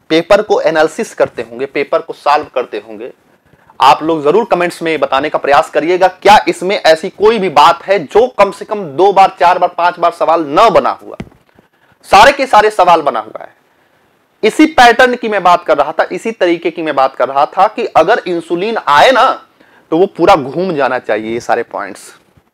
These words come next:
ये सारे के सारे बिंदु जो है ना, आपके दिमाग में पूरी तरीके से क्लॉकवाइज, एंटीक्लॉकवाइज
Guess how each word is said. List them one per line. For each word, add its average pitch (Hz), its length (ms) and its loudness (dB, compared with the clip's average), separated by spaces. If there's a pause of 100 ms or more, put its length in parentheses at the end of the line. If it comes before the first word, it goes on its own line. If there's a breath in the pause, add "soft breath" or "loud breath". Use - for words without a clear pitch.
(600)
ये 131 60 -6
सारे 160 240 2
के 185 100 -4
सारे 165 220 0
बिंदु 190 380 -2
जो 151 180 -2
है 156 80 -12
ना, 214 80 -4
आपके 170 260 0
दिमाग 151 460 2
में 165 100 -6
पूरी 165 240 -6
तरीके 135 340 -6
से 139 120 -10
क्लॉकवाइज, 147 640 0
एंटीक्लॉकवाइज 131 760 -6